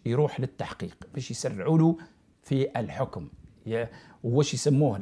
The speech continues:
حسب ما وصلني ل-، ل-، عن هذا الجنرال المجرم هذا نتاع، نتاع، آه، والحاج هذا نتاع قائد الدرك الوطني هذا،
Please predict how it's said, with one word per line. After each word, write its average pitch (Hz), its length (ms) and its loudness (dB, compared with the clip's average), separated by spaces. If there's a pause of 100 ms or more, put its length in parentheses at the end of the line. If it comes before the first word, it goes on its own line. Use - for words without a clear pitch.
(100)
حسب 123 380 -6
ما 123 80 -2
وصلني 123 400 4 (500)
ل-، 123 120 2 (920)
ل-، 98 260 -8 (360)
عن 123 220 6
هذا 117 240 6
الجنرال 120 520 -2 (420)
المجرم 120 480 6
هذا 104 320 -2
نتاع، 98 500 -8 (540)
نتاع، 117 420 2
آه، 110 440 -2 (1200)
والحاج 143 460 6
هذا 87 160 -8 (420)
نتاع 120 460 2
قائد 123 340 4
الدرك 113 320 -2
الوطني 113 440 -6
هذا، 180 300 4